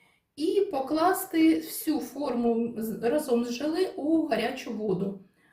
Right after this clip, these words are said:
на, ну, одну-дві хвилини, там побачите.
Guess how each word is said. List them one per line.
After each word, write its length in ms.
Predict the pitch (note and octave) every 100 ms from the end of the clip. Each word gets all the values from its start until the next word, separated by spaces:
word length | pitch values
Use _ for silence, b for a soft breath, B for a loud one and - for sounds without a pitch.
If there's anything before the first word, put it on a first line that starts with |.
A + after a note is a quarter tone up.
| b b A#3
на, 560 | C#4+ E4+ E4+ D#4 D4+ - - _ _ _ _ _ -
ну, 120 | D#4+
одну-дві 720 | C4+ B3+ D4 D#4 B3 B3+ C4+
хвилини, 720 | - A#3 F3+ G#3+ A3+ G#3+ G3+ - _ _ _ _ -
там 200 | A3+ A#3
побачите. 720 | A3 G3 F#3+ - E3+ - -